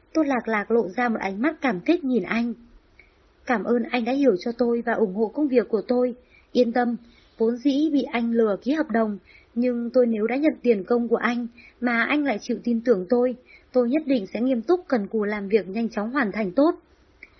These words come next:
Lần này, đổi lại là Dạ Trạch Hạo đứng hình, anh nhìn khuôn mặt chân thành của cô gái, nội tâm có chút phức tạp. Mục đích thật sự của anh chẳng qua chỉ là muốn lợi dụng cô mà thôi.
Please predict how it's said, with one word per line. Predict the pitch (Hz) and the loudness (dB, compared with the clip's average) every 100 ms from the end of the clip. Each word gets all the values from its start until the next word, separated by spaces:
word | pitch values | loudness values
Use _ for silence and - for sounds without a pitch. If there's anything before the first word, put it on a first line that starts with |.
| _ _ _ | _ _ _
Lần | 240 214 | -2 -2
này, | 226 214 208 - _ - | -2 -4 -6 -10 _ 2
đổi | 254 220 | 2 4
lại | 240 214 | 0 -4
là | 208 | -4
Dạ | 185 226 240 | -2 -2 -2
Trạch | 226 | -4
Hạo | 226 208 | -2 0
đứng | 208 220 | 0 2
hình, | 311 262 208 - - - - | 4 4 0 -8 -20 -20 -4
anh | 262 247 | -2 0
nhìn | 233 196 | -2 0
khuôn | 320 302 | 0 2
mặt | 240 - | 0 0
chân | 254 233 | -2 -2
thành | 226 196 | -4 -4
của | 190 180 | -4 2
cô | 233 | 2
gái, | 208 202 208 302 - - - - | 2 0 0 0 -2 -16 -20 -2
nội | 247 208 | 0 2
tâm | 262 247 226 | 0 -2 -4
có | 214 | 0
chút | 330 - | 0 0
phức | 359 | -2
tạp. | 277 226 - _ _ _ _ - | 0 0 -2 _ _ _ _ -2
Mục | 240 | 2
đích | 285 349 | 2 2
thật | 254 240 | -2 -2
sự | - 240 | -2 0
của | 226 | 0
anh | 226 254 247 - _ _ _ | 0 -2 -4 -8 _ _ _
chẳng | 294 226 202 | -2 0 0
qua | 269 285 | -2 -2
chỉ | 262 | -2
là | 208 | -2
muốn | 185 190 | -2 -2
lợi | 285 226 | 0 0
dụng | 233 240 - | 0 -4 -2
cô | 240 | -2
mà | 226 190 | -2 -4
thôi. | 226 247 | 0 0